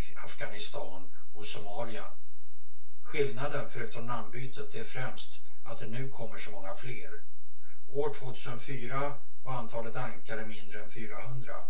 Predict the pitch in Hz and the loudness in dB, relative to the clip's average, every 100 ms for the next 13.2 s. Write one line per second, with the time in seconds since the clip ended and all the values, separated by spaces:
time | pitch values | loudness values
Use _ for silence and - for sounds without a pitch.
0 | - - - 135 135 131 123 - 123 117 | 0 0 0 0 0 0 0 0 0 0
1 | - 127 127 127 117 113 113 113 120 107 | 0 0 0 0 0 0 0 0 0 0
2 | - 113 - - 117 110 113 113 117 131 | 0 0 0 0 0 0 0 0 0 0
3 | 135 135 - - - - 117 127 127 120 | 0 0 0 0 0 0 0 0 0 0
4 | 113 120 120 123 110 107 - - - - | 0 0 0 0 0 0 0 0 0 0
5 | 117 107 101 104 - 110 - 107 117 110 | 0 0 0 0 0 0 0 0 0 0
6 | 113 123 131 107 - - - - - - | 0 0 0 0 0 0 0 0 0 0
7 | - - - 135 139 135 127 135 135 123 | 0 0 0 0 0 0 0 0 0 0
8 | 117 - 117 113 113 110 131 117 - - | 0 0 0 0 0 0 0 0 0 0
9 | 113 110 - 110 110 - - - - - | 0 0 0 0 0 0 0 0 0 0
10 | 131 127 120 113 110 104 104 113 120 - | 0 0 0 0 0 0 0 0 0 0
11 | - - - - 131 - 120 113 - 123 | 0 0 0 0 0 0 0 0 0 0
12 | 110 - 107 104 117 - - 110 107 - | 0 0 0 0 0 0 0 0 0 0
13 | - - | 0 0